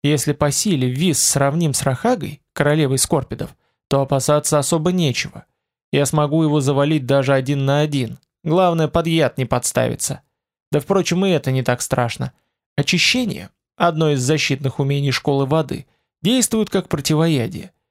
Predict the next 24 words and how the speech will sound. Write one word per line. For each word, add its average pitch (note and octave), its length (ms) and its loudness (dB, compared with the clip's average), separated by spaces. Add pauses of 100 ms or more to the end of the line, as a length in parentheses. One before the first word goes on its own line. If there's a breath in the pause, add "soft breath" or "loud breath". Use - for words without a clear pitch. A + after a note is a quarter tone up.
(160)
и C#3+ 80 2
вдобавок C#3+ 540 2
на B2 100 -2
какое-то B2 440 0
время C#3+ 280 0
даёт A#2+ 300 0
повышенное C#3 580 0
сопротивление C#3+ 720 -2
к - 60 -14
яду. - 380 -2 (720)
А C3+ 100 0
вот D3 180 -2
то, G#3 120 0
что F#3+ 200 0
сзади F3 420 2
к C3+ 80 -6
нам C3 160 0
подбираются C3 560 0
пока C3+ 240 -2
невидимые C3+ 500 0
враги, E3+ 440 0 (300)
уже E3 380 2
изрядно C#3+ 420 2
подбешивает. C3 800 -2